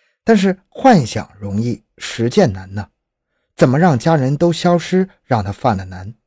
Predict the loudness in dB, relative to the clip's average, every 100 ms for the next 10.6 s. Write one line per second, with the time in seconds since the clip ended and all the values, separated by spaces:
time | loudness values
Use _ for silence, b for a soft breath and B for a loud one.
0 | _ _ _ -2 2 2 0 -2 -2 -6
1 | -4 -4 -4 -4 -4 -2 -2 -2 -2 -2
2 | -2 -6 -10 -10 -10 -8 -4 -4 -4 -12
3 | _ _ _ -12 -4 -2 -2 _ -10 -2
4 | -2 -2 -6 -8 _ _ _ _ 0 2
5 | 2 -2 -4 -4 -4 -4 -4 -4 -6 _
6 | -8 -4 -2 -2 -2 -6 -8 -16 -18 -16
7 | -6 -4 -4 -8 -12 -10 -10 -10 -14 -18
8 | _ _ _ _ _ _ _ _ _ _
9 | 2 4 2 -4 _ _ _ 4 6 6
10 | 2 -2 -2 -2 -2 -6